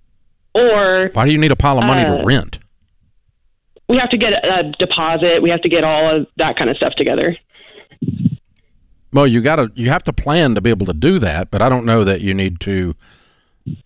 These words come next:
Speaker 2: have, like, I mean, fifteen thousand dollars or something.
Speaker 1: Right. I guess I'm still thinking of it like my credit score issue.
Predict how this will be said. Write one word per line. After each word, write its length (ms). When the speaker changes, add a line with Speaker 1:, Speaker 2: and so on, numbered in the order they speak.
Speaker 2:
have, 460
like, 280
I 60
mean, 280
fifteen 420
thousand 440
dollars 500
or 80
something. 500
Speaker 1:
Right. 380
I 80
guess 160
I'm 100
still 180
thinking 280
of 100
it 140
like 160
my 100
credit 300
score 360
issue. 440